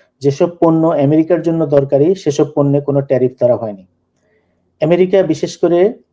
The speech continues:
ট্রাম্প প্রশাসন, বেশ কিছুদিন যাবৎ ভারতের কঠোর সমালোচনা করতেছে। ট্রাম্প ভারতের ইকোনমিকে বলেছেন ডেড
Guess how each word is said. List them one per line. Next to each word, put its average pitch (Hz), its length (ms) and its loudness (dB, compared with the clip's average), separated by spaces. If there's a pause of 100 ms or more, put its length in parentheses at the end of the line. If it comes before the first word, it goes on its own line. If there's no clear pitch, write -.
ট্রাম্প 160 320 2
প্রশাসন, 160 480 -2 (200)
বেশ 156 140 2 (100)
কিছুদিন 160 360 0
যাবৎ 151 260 0
ভারতের 139 440 0
কঠোর 143 320 0
সমালোচনা 143 540 0
করতেছে। 139 460 -4 (800)
ট্রাম্প 165 300 4 (200)
ভারতের 143 380 0
ইকোনমিকে 147 420 0
বলেছেন 143 420 0
ডেড 139 300 2